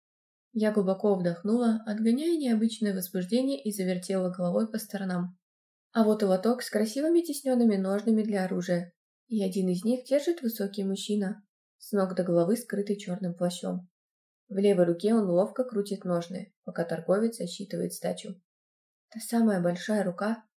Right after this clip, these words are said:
с длинными сильными пальцами, привычными к оружию. Я отвлеклась от прочих запахов и вдохнула,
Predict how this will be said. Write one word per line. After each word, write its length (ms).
с 140
длинными 440
сильными 440
пальцами, 680
привычными 640
к 100
оружию. 520
Я 240
отвлеклась 480
от 120
прочих 340
запахов 520
и 140
вдохнула, 640